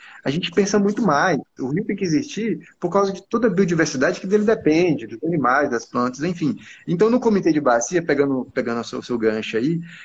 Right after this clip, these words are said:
é, o comitê de bacia, por exemplo, a, as O N Gs, como a Ecoterra, faz parte de conselho, comitê de bacia, fóruns, coletivos, conferências, seminários, enfim, a gente faz parte de vários, várias frentes, é, levando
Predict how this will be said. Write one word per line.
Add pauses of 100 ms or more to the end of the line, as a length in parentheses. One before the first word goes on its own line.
(140)
é,
o
comitê
de
bacia,
por
exemplo,
a,
as
O
N
Gs,
como
a
Ecoterra,
faz
parte
de
conselho, (480)
comitê
de
bacia,
fóruns, (120)
coletivos,
conferências,
seminários,
enfim,
a
gente
faz
parte
de
vários, (340)
várias
frentes, (380)
é,
levando